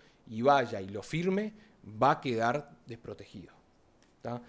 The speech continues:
Yo de alguna manera discutiendo el otro día en, en, en el estudio con, con mis colegas, le decía, uno va a comprar un auto usado, que de repente le sale diez mil dólares, lo hace revisar, revisa la patente, toma no sé cuántas precauciones.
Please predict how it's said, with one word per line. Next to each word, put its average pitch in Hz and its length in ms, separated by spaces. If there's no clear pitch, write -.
Yo 131 120
de 135 40
alguna 131 220
manera 123 300
discutiendo 120 440
el 117 60
otro 113 200
día 117 200
en, 107 160
en, 104 260
en 107 180
el 104 80
estudio 120 340
con, 107 400
con 120 180
mis 120 80
colegas, 127 380
le 113 60
decía, 113 360
uno 208 200
va 185 80
a 170 40
comprar 160 300
un 151 120
auto 147 240
usado, 110 520
que 123 100
de 123 80
repente 156 360
le 127 100
sale 143 220
diez 117 180
mil 131 180
dólares, 127 340
lo 135 80
hace 147 180
revisar, 107 560
revisa 117 420
la 110 140
patente, 113 560
toma 175 220
no 135 100
sé 117 140
cuántas 139 600
precauciones. 104 880